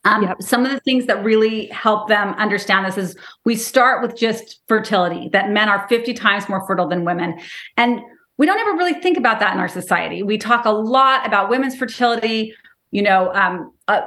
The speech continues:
Speaker 1: when, when I first went on birth control, um, it was when I was getting married. That was my first time. And, um, I, the doctor explained to me, "Okay, so you're typically fertile two weeks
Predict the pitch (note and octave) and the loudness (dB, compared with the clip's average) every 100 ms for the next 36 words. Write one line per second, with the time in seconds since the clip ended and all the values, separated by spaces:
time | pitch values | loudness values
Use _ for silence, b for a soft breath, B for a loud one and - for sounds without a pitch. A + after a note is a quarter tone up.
0 | - G#3+ F#3+ A3+ G#3+ A3 A3 G#3+ A#3+ B3 | -6 -6 0 0 0 0 -2 2 2 2
1 | B3+ C4+ C4 A#3 G3 F#3+ A3 A3+ B3 A#3+ | 2 0 0 0 0 0 -2 0 -2 0
2 | C4 B3 B3 B3 C4 B B B B G3 | 0 2 2 0 -6 B B B B -2
3 | G3 G3+ F#3 G#3 F#3+ F#3 G3 F#3 G#3+ A#3 | 0 0 0 0 0 -2 -2 0 2 2
4 | B3 C4+ A3+ F3+ F#3 F#3 F#3+ G3+ - G3+ | 0 -2 -2 -2 -2 -4 -2 -6 -2 0
5 | A3 A3+ A#3+ - G3+ F3+ F3+ F3 - G3 | 2 0 -4 0 2 2 0 -4 -2 0
6 | F3 E3+ F3 F#3 _ _ _ _ _ G3 | 0 -2 -8 -10 _ _ _ _ _ 2
7 | F#3+ F#3 F#3+ F3 - G#3 G#3+ G#3+ G#3+ - | 4 2 -2 -6 -6 -2 2 2 2 0
8 | A#3+ B3 A3+ - G#3+ G#3+ G3+ G#3 G3 G3 | 0 0 -2 -2 -2 -2 -4 -2 -2 -4
9 | F#3+ B B B A3 A3 B3+ G#3+ F#3 F#3+ | -8 B B B -2 0 -2 -2 -2 -4
10 | F#3 - A3+ A#3+ B3+ D#4+ D#4 D4+ C#4+ A3 | -4 -4 -2 0 0 0 0 2 2 2
11 | F#3+ G3 - - _ - C4+ D#4 C#4 A3 | 0 -2 -6 -14 _ -4 0 0 2 0
12 | G#3+ - - | -2 -8 -16